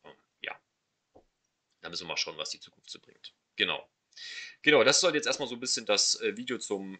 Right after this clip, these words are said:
ähm, ja, Todestag sein, der sich zum ersten Mal halt jährt, dass man mal so ein bisschen auf den Schöpfer von Yu-Gi-Oh! selber geschaut hat. Und ich denke, das war ganz interessant mit dem Interview. Wie gesagt, das war nur ein Drittel davon. Ich wollte jetzt nicht alles vorlesen. Vielleicht kann man da nochmal was hinterher schieben.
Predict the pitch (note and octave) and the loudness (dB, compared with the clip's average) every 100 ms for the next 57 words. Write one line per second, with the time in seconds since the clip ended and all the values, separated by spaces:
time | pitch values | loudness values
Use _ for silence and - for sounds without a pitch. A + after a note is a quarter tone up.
0 | - F2+ F2 C2+ _ _ _ _ - F#2 | -8 -10 -10 _ _ _ _ _ -6 -4
1 | F2+ - _ _ _ _ _ _ _ _ | -4 -6 _ _ _ _ _ _ _ _
2 | _ - A2 B2 - G2 - F#2+ G2 F#2 | _ -12 -8 -8 0 0 2 2 2 0
3 | F#2 F2+ - - - F#2 F#2 E2+ E2+ - | -6 -8 -12 -12 -6 -6 -2 0 0 -2
4 | D#2+ E2 F2+ E2+ F2 - - D#2 E2 D#2+ | -12 -8 0 0 0 -6 -12 -16 -16 -16
5 | D#2 F2 - - E2+ - - - D#2+ D#2+ | -16 -10 -8 -8 -8 -14 -14 -12 -12 -12
6 | _ _ - - G#2+ F#2 F2+ F#2 F#2 D2+ | _ _ -6 -4 -4 -6 -8 -10 -10 -8
7 | E2+ C3+ G#3+ F#3+ - D3+ D3+ C#3 C3 - | -2 0 0 -4 -6 -4 -4 -6 -10 -16
8 | _ - _ _ _ _ A2 G#2 G#2 - | _ -20 _ _ _ _ -4 -4 -4 -2
9 | - G2 F#2+ F2 E2+ E2+ - - - E2+ | 2 2 0 -4 -4 -6 -6 -8 -4 -6
10 | F2 - - E2+ E2 E2 D#2 - G#2 F#2+ | -8 -14 -10 -8 -8 -10 -12 -4 -2 2
11 | F#2+ F#2 - F#2+ G2 D#2 - C#3 D#3+ C3+ | 2 0 -2 0 0 -2 -2 -8 -4 -4
12 | A#2+ A#2+ A2+ - F2+ F#2 - - - A#2 | -2 -4 -4 -4 -4 -4 -8 -10 -8 -8
13 | G#2 G#2 G2+ G2 G2 F2 - F2+ F2+ E2+ | -6 -4 -4 -6 -10 -12 -12 -6 -4 -2
14 | E2 D#2+ D#2+ E2 E2+ D#2 - D#2 E2 F2 | -4 -6 -4 -2 -2 -6 -8 -8 -6 -4
15 | - F#2 F2 | -4 -6 -12